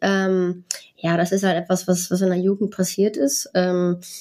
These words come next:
ich kenne einige Geschichten, ähm, aus Hoffenheim, die Julia mir erzählt hat.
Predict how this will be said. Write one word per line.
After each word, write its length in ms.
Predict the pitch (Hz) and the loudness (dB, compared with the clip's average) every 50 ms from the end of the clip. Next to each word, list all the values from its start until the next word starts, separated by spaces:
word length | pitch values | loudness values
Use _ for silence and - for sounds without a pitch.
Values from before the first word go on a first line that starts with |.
| - _ - | -20 _ -6
ich 140 | 185 - - | -6 -4 0
kenne 180 | - 208 202 | 0 0 2
einige 280 | - 190 202 202 196 180 | 2 2 0 0 0 -2
Geschichten, 540 | 180 - - 214 - - 208 196 190 190 185 - | -2 -2 -2 -2 0 0 0 0 2 0 -2 -2
ähm, 300 | - 185 185 180 185 170 | -2 0 0 2 0 0
aus 180 | 175 180 - | -2 -2 0
Hoffenheim, 520 | - 214 214 240 226 226 214 208 208 208 202 | -2 0 0 0 0 2 2 2 2 0 0
die 80 | 196 | 0
Julia 240 | 190 196 196 196 196 | 0 0 0 0 2
mir 180 | 196 190 185 185 | 0 0 0 0
erzählt 360 | 180 185 - - 202 208 202 | -2 -2 0 0 0 0 2
hat. 220 | 208 196 190 - | 2 0 0 -2